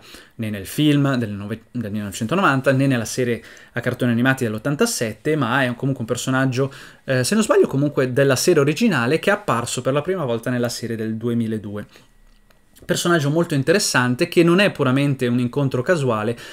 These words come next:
ma si rivela molto utile per il combattere il Clan del Piede. Angel conferma alle Tartarughe Ninja che stanno girando brutti ceffi, altri mutanti, altri ninja nel suo territorio e gli conferma,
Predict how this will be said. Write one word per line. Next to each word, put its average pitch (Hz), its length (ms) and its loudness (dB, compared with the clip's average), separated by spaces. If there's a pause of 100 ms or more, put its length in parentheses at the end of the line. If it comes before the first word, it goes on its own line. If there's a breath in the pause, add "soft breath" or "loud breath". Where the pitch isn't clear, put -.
(180 loud breath)
ma 156 340 4
si - 160 2
rivela 160 300 4
molto 170 500 4
utile 123 340 2
per 131 220 0
il 127 120 -2 (240)
combattere 131 880 2
il 135 100 -4
Clan 123 220 0
del 117 160 -2
Piede. 107 380 -8 (400 loud breath)
Angel 190 520 4
conferma 123 800 2
alle 135 160 2
Tartarughe 139 400 2
Ninja 127 340 2
che 139 80 -4
stanno 147 260 0
girando 123 440 0
brutti 156 360 0
ceffi, 113 460 -4
altri 139 340 0
mutanti, 110 640 -2
altri 143 400 2
ninja 113 460 0 (240 loud breath)
nel 160 300 4
suo 135 260 0
territorio 120 760 0
e 156 120 0
gli 147 160 -2
conferma, 110 680 -4